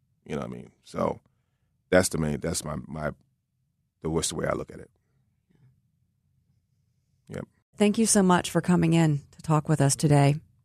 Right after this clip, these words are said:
Speaker 1: Thank you for having me. Appreciate that.
Speaker 2: Yeah, I, um, I admire your, your fortitude, you know, the strength you have in, in showing up month after month after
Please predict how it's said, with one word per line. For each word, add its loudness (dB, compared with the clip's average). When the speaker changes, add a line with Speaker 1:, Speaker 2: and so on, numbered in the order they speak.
Speaker 1:
Thank 0
you 0
for 0
having 4
me. -10
Appreciate -12
that. -6
Speaker 2:
Yeah, 2
I, 2
um, 2
I 2
admire 4
your, 4
your 2
fortitude, 2
you 0
know, 6
the 2
strength 2
you 4
have 2
in, 0
in 2
showing 2
up 2
month 4
after -2
month 0
after -10